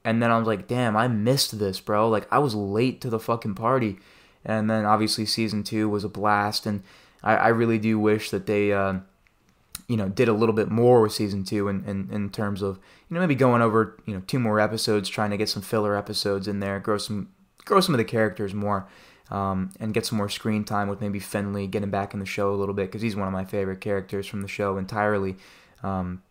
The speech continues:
but just overall, just a fun watch, uh, just a vibe. I'm excited for the next season. I'm glad that they just finished filming, or they're just about to,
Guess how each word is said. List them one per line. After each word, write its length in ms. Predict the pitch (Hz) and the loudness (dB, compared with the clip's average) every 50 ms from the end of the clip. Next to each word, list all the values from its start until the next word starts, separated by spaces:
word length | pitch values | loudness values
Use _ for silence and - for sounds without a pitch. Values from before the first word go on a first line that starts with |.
| _ _ - | _ _ -10
but 100 | - - | -8 -8
just 160 | - - 202 | -4 2 4
overall, 420 | 202 185 127 117 113 110 110 110 | 4 6 6 6 6 6 6 6
just 160 | 104 107 - - | 4 2 -2 -6
a 60 | 151 | -8
fun 500 | - - - - 117 120 123 123 113 95 | -6 -6 0 4 4 4 4 4 2 0
watch, 460 | 95 95 95 98 101 - - - - | 0 2 2 2 0 0 -2 -6 -2
uh, 200 | 113 110 101 - - - - - - - - - - - - 135 | 0 0 -2 -2 -4 -14 -20 -20 -20 -20 -20 -14 -14 -10 -6 -2
just 180 | 147 147 - | -2 2 2
a 60 | 196 | 2
vibe. 580 | 143 110 95 110 101 104 107 107 107 110 110 101 | 2 2 2 4 6 6 6 6 6 4 4 2
I'm 160 | 101 104 110 | 2 0 0
excited 520 | 120 123 - - - 117 120 123 123 120 95 | 0 0 0 2 4 4 4 6 4 2 2
for 100 | 120 117 | 0 -2
the 80 | 123 | 0
next 220 | 120 117 117 - - | 0 -2 -2 -4 -4
season. 460 | - 123 117 120 110 113 120 117 113 | -2 0 0 0 0 0 0 0 0
I'm 100 | 107 104 | -2 -2
glad 300 | 98 107 107 113 113 110 | 0 2 2 2 2 2
that 160 | 120 113 98 | 2 0 0
they 100 | 101 117 | 0 -2
just 320 | 113 95 117 117 117 - - | 0 0 0 -2 -2 -2 -2
finished 260 | 117 117 113 110 - | -2 -2 -2 -4 -6
filming, 460 | - - 113 110 113 113 113 113 107 | -4 -2 0 2 2 2 2 2 2
or 120 | 110 107 107 | 2 0 2
they're 140 | 110 107 | 2 0
just 260 | 104 101 117 117 - - | 0 0 0 -2 0 -2
about 380 | 113 95 113 110 113 107 - | 0 4 4 4 4 4 2
to, 320 | - 113 110 107 107 107 | -2 -2 0 0 0 0